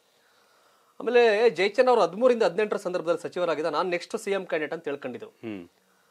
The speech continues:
Speaker 1: ಆಗ ಒಕ್ಕಲಿಗ ಸಮುದಾಯ ಕಾಂಗ್ರೆಸ್ ಮುಖಂಡ ಸೇರ್ಕೊಂಡು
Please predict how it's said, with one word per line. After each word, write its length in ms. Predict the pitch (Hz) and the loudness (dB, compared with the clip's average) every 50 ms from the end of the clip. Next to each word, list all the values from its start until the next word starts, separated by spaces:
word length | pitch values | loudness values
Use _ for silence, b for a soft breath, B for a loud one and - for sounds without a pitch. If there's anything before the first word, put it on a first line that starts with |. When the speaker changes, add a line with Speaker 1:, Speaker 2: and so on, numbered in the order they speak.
| _ _ _ - | _ _ _ -2
Speaker 1:
ಆಗ 200 | 117 147 180 196 | -2 0 0 0
ಒಕ್ಕಲಿಗ 380 | 175 147 139 - 190 190 196 | -2 -2 -2 -2 0 0 0
ಸಮುದಾಯ 380 | 196 - 180 175 175 175 170 165 | -2 -4 -4 0 2 2 2 2
ಕಾಂಗ್ರೆಸ್ 400 | - 147 160 170 175 170 - - | 2 0 0 0 -2 -2 -4 -8
ಮುಖಂಡ 260 | 160 143 160 151 151 | -8 -8 -4 -4 -2
ಸೇರ್ಕೊಂಡು 720 | 143 - 160 160 156 - 156 143 160 170 165 131 113 - | -2 -2 -2 -4 -2 -4 -6 -4 -2 -2 -2 -2 -4 -10